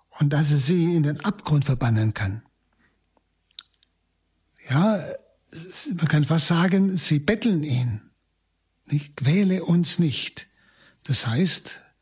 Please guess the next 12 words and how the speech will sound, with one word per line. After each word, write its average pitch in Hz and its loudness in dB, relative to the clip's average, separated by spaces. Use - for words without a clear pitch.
schick - 0
uns 175 2
nicht - -2
in 151 2
die 196 2
Hölle. 220 0
Sagen 165 2
wir 208 4
es - -2
ganz, - 0
ganz 208 0
konkret. 165 -2